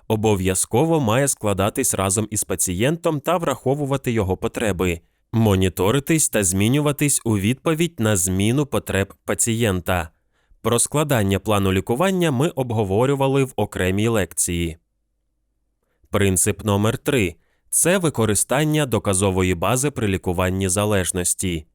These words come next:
Лікування має базуватись в першу чергу на доказовій базі та мати підтверджену ефективність. Нагадуємо, що не існує лікування, яке підходить для всіх.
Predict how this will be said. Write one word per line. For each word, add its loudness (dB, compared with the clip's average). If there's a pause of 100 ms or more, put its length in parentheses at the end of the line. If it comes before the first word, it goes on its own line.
(720)
Лікування 2
має 2
базуватись 0
в -14
першу -2
чергу 0
на 0
доказовій -2
базі -2
та -2
мати -2
підтверджену -2
ефективність. -4 (480)
Нагадуємо, 2 (180)
що 0
не 2
існує 2
лікування, 0
яке 0
підходить -2
для 0
всіх. -2